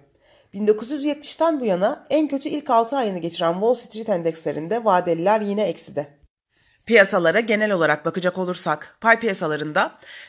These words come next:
B D D K'nın T L ticari kredi kullanımı için şirketlere döviz varlıklara dayalı kural getirmesi sonrası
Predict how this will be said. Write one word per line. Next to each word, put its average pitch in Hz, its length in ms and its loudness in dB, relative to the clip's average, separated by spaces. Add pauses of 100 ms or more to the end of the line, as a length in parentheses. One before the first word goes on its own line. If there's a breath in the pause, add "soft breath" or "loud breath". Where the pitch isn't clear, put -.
B 240 180 4
D 262 140 4
D 247 160 4
K'nın 277 300 0
T 294 220 0
L 302 120 0
ticari 277 400 0
kredi 269 220 -4
kullanımı 226 480 -2
için 208 300 -4
şirketlere 240 580 -2
döviz 220 280 -2
varlıklara 226 480 2
dayalı 160 280 -2
kural 202 300 2
getirmesi 156 460 -6
sonrası 147 540 -4